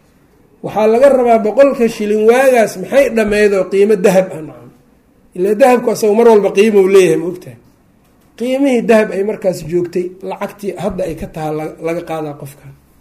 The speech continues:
Nacam. Wahaakada. Labaatan sano ka hor doolarku soo ahay, baanku siduu ahay, hadda ma jooga, ma aha. Walidaalika marka,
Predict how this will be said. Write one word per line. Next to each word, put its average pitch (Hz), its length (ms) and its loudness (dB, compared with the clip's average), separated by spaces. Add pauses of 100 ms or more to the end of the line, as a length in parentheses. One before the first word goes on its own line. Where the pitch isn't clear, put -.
Nacam. - 260 -20 (460)
Wahaakada. 202 460 -2 (1600)
Labaatan 202 440 2
sano 208 260 -2
ka 226 120 -6
hor 208 140 0
doolarku 202 500 0
soo 202 220 -4
ahay, 190 200 -4
baanku 208 380 0
siduu 214 280 -4
ahay, 180 140 0
hadda 226 200 -4
ma 240 100 -2
jooga, 180 340 0
ma 202 120 -4
aha. 139 200 -12 (800)
Walidaalika 196 440 -2
marka, 202 200 -6